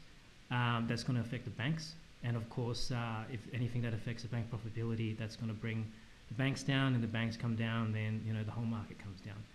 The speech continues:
So, uh, there's a lot of knock-on effect in terms of raising interest rates that, uh,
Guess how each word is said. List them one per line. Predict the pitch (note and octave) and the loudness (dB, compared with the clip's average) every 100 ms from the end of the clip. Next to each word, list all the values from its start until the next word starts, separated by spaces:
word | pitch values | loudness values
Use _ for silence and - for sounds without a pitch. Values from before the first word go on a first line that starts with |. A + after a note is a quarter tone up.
| - - - | -18 -18 -14
So, | - C3 A#2+ A#2+ | 0 4 6 6
uh, | |
there's | B2 A#2+ | 6 6
a | |
lot | C3 C#3+ | 6 8
of | B2 | 8
knock-on | A#2+ A#2+ B2+ A#2 | 6 6 4 2
effect | A2+ B2 A#2 - | 2 -2 0 -2
in | A2 | 0
terms | B2 A2+ A2 | 2 2 2
of | G#2 A#2+ | -2 0
raising | A2 G#2 | 0 2
interest | G#2+ G#2+ - - | 0 -2 -6 -4
rates | A#2+ A#2+ | -4 -4
that, | - A2 | -4 -2
uh, | A2 A2 | 0 0